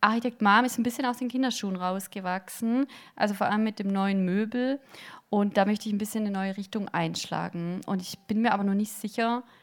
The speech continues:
wie ich die Firma dann neu glieder oder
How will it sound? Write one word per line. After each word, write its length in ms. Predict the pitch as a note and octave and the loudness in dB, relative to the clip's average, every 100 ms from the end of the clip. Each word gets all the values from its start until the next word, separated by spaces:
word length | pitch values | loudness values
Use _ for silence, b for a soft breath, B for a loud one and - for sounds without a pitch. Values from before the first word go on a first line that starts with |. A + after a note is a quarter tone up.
| B - | B -8
wie 160 | G3 G#3+ | -2 -2
ich 100 | - | -4
die 120 | G#3 | -10
Firma 440 | - G#3 A3 A3 | -4 0 2 2
dann 160 | G3+ F#3+ | 2 0
neu 220 | F#3+ G3 | 0 -2
glieder 600 | - G#3 G#3+ A3 A3 - | -6 -6 -4 -2 -2 -4
oder 400 | F#3+ G3 F#3+ | -4 -2 -2